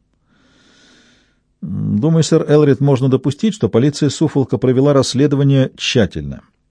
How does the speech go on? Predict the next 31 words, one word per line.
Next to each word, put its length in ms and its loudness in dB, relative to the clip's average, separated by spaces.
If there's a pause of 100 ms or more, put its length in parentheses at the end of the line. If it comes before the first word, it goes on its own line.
(340)
«Не 240 4
уверен. 540 2 (680)
В 140 0
любом 240 0
случае, 380 -2
это 140 0
лишь 140 2
догадка, 560 0 (180)
хотя 360 0
лучше 520 2
иметь 260 2
её 180 0
в 40 0
виду». 380 -2 (1120)
Он 200 0
всё 200 0
не 100 6
отдавал 400 2
приказа 420 -2
трогаться, 600 -2
и 180 -6
шофёр 480 0
сидел 300 0
за 120 -2
рулём 280 2
неподвижно, 640 0
с 100 -8
каменным 440 2
лицом, 340 -2
словно 260 -2
статуя. 460 -6